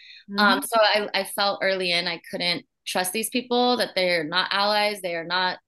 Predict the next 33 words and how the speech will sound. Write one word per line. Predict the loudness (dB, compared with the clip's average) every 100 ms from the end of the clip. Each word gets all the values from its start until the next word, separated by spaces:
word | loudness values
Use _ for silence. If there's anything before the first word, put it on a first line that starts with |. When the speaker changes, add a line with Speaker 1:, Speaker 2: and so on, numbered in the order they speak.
| _ _
Speaker 2:
gonna | -4 -2 -2 -2
have | -2 -2
my | 0
back. | 0 0 0
And | 0
I |
was | 2 0
alone. | 0 0 -2 -4
I |
was | -4
a | -2
lone | 0 2
wolf. | 0 0
And | -4
I'm |
like, | -4
"Here | -2 -4
we | -2
go. | 0 0
Story | 0 0
of | 0
my | 0
life. | 0 0 -2
I'm | -6
the | -4
lone | -2 -2
wolf | -2 -2
again. | -2 0 0 -2 -8 -16 -4
I'm | -2
gonna | 2 2
have | 2 0
to | -2 -4
be | -4 0 0 -2